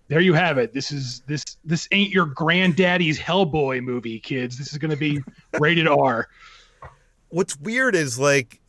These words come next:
Speaker 2: Guillermo's He-, Hellboy movie looks a lot more gritty than this one does. Right? Like
Speaker 1: Yeah, I didn't see anything in that trailer that made me be like, "Oh, this is gonna be really violent and dark," but, you know, maybe it's just a bad trailer.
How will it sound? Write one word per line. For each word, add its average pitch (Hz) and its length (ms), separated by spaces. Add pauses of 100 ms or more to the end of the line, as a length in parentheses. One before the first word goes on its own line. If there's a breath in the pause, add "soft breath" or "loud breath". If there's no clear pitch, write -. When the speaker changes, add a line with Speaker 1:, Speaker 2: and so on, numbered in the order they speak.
Speaker 2:
Guillermo's 143 760 (100)
He-, 113 140 (140)
Hellboy 113 460
movie 110 240
looks 104 340
a 120 80
lot 123 280
more 113 760 (280)
gritty 113 520
than 92 280
this 123 240
one 78 220
does. - 540 (1040)
Right? 156 340 (160)
Like 123 300
Speaker 1:
Yeah, 139 240 (240)
I 190 140
didn't 220 200
see 202 180
anything 185 340
in 160 100
that 143 160
trailer 139 280
that 139 100
made 139 180
me 131 100
be 131 160
like, 120 220
"Oh, 143 100
this 147 180
is 135 80
gonna 110 200
be 104 160
really 143 920
violent 127 840
and 110 180
dark," 156 480
but, 123 280
you 151 100
know, 110 200
maybe 123 300
it's 123 100
just - 160
a 107 60
bad 101 280
trailer. 90 440